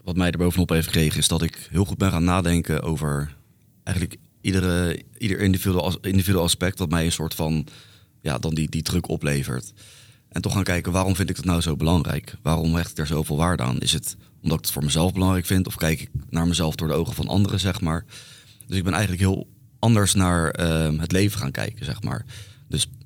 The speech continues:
waarom moet ik een bepaalde baan hebben? Waarom moet ik zoveel uur werken? Waarom moet ik, ik moet gewoon doen waar ik gelukkig van word. En dan, dan ga ik maar een keer op de bank liggen en dan doe ik niks. Ik bedoel, daar wordt de wereld geen slechtere plek van. Dus ja,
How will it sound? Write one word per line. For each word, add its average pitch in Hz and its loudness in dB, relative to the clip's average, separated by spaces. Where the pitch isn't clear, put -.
waarom 82 0
moet 98 4
ik - -10
een 85 0
bepaalde 76 0
baan 73 2
hebben? 71 -2
Waarom 82 2
moet 85 0
ik - -6
zoveel 87 0
uur 87 0
werken? 92 2
Waarom 85 2
moet 85 -2
ik, 78 -2
ik 80 -6
moet 90 0
gewoon 85 2
doen 90 2
waar 80 2
ik - -2
gelukkig 80 -2
van 73 -2
word. 78 -4
En 82 -2
dan, 87 2
dan 87 2
ga 90 2
ik 92 -2
maar 92 4
een 87 4
keer 87 0
op 85 -2
de 87 -2
bank 80 0
liggen 78 0
en 82 4
dan 85 2
doe - -4
ik 76 2
niks. 85 0
Ik - -8
bedoel, 87 -4
daar 85 0
wordt 87 -2
de 90 0
wereld 95 2
geen 85 2
slechtere 90 0
plek 98 2
van. - -2
Dus - 2
ja, 82 0